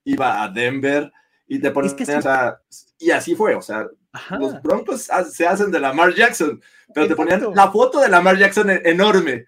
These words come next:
Speaker 1: o sea, dices,
Speaker 2: Ajá.
Speaker 1: "Caray", o sea, no.
Speaker 2: El, el, el reporte de Tom Pelicero fue así, tal cual, así, "Lamar Jackson is joining the Broncos". <laughs> Ay, no puede ser.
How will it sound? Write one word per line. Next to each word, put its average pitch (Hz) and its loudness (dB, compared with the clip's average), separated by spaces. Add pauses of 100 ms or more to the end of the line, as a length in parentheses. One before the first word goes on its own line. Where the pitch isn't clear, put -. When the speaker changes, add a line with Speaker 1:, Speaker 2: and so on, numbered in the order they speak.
Speaker 1:
o 139 -8
sea, 143 -4
dices, 147 -12
Speaker 2:
Ajá. 143 -4
Speaker 1:
"Caray", 117 -8
o 113 -20
sea, 98 -20 (400)
no. - -2 (760)
Speaker 2:
El, 180 -16
el, 165 -12
el 165 -6
reporte 185 -6
de 175 -6
Tom 156 -8
Pelicero 143 -6
fue 143 -4
así, 135 -10
tal 113 -12
cual, 139 -6
así, 123 -16
"Lamar 123 -8
Jackson 143 -6
is 127 -12
joining 135 -6
the 117 -12
Broncos". 123 -10 (420)
<laughs> - -4 (2500)
Ay, 302 -8
no 262 -8
puede 277 -10
ser. 233 -14